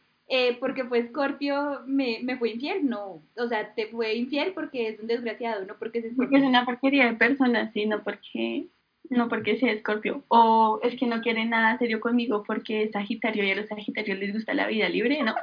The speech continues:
Speaker 2: <laughs> No quiere nada contigo porque él,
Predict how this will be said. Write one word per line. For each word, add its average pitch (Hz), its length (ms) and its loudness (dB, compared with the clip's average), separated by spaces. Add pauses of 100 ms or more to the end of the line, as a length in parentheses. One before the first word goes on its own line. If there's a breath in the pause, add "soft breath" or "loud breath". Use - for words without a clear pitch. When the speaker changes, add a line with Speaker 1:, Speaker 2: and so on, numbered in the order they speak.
Speaker 2:
<laughs> 240 160 2 (500 loud breath)
No 247 80 4
quiere 254 220 4
nada 320 340 8
contigo 302 560 4 (480 loud breath)
porque 262 440 6
él, 226 200 -2